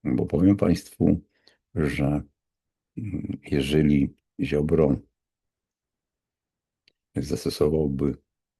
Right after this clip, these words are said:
mm, ten argument, który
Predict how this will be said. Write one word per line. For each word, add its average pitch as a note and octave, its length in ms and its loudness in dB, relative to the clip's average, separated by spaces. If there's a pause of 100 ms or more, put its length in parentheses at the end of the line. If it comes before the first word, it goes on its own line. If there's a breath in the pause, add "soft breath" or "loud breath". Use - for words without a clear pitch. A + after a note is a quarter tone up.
mm, C#2 500 -2
ten - 380 -2 (1600)
argument, D2 800 2 (200)
który C2 520 -4